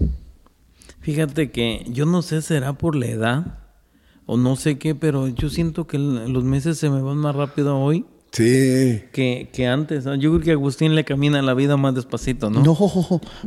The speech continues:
Speaker 2: Bueno.
Speaker 3: fuera.
Speaker 2: <laughs> Bueno, yo toda la gente que le pregunto es lo que dicen, ¿eh? Que la vida está muy rápida.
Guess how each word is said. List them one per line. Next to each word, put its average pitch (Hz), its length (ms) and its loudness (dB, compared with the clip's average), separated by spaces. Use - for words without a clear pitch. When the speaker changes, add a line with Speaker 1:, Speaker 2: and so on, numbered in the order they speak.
Speaker 2:
Bueno. 160 220 6
Speaker 3:
fuera. 170 340 4
Speaker 2:
<laughs> - 480 0
Bueno, 165 200 8
yo 339 80 4
toda 175 160 6
la 170 80 2
gente 170 260 2
que 151 60 0
le 139 100 2
pregunto 151 480 6
es 156 100 8
lo - 80 6
que 127 100 4
dicen, 127 300 4
¿eh? 139 140 4
Que 131 160 2
la 110 120 -2
vida 143 120 4
está 135 300 4
muy 139 240 4
rápida. 113 340 2